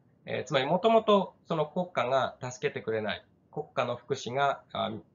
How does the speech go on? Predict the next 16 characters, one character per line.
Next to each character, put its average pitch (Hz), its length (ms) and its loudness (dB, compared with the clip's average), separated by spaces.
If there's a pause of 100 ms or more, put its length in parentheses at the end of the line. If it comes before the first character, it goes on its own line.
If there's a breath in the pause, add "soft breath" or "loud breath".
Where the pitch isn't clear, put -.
(100)
ま 110 140 -6
あ、 - 20 -6
発 104 200 -8
達 135 260 0
が 117 320 0
遅 - 160 -6
れ 131 140 0
て 113 140 -4
い 104 40 -2
る。 92 120 -10 (420)
で、 175 100 0
そ 202 140 4
の 220 120 8
こ 220 120 0
と 185 160 0
が、 160 320 4